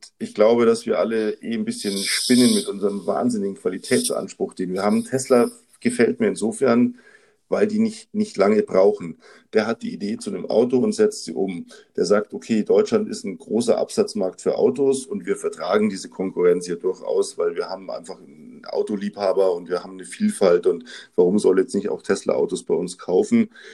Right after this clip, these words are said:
Oder eben sagen, "Gut, ich produziere in Europa und da suche ich mir das Land, das einen sehr hohen Qualitätsstandard verspricht oder ein sehr hohes Ansehen hat." Und dann baue ich eine Fabrik in einem Jahr und dann la-, laufen da die ersten Milliarden Autos vom Band.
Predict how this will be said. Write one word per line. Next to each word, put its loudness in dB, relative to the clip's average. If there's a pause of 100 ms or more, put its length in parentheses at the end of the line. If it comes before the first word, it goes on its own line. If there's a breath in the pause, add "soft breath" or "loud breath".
(220 loud breath)
Oder 4
eben -6
sagen, -4
"Gut, -8
ich -16
produziere 2
in -4
Europa 2
und 4
da 0
suche -8
ich -8
mir -2
das -2
Land, -8
das -6
einen -18
sehr -4
hohen -6 (340 loud breath)
Qualitätsstandard 0
verspricht 0
oder 2
ein -4
sehr -2
hohes -2
Ansehen 0
hat." -2 (520 soft breath)
Und 2
dann -4
baue 4
ich 0
eine -4
Fabrik -4
in -4
einem -4
Jahr 0
und -2
dann -6
la-, -4
laufen 0
da 4
die -4
ersten -4
Milliarden -2
Autos 2
vom -12
Band. -14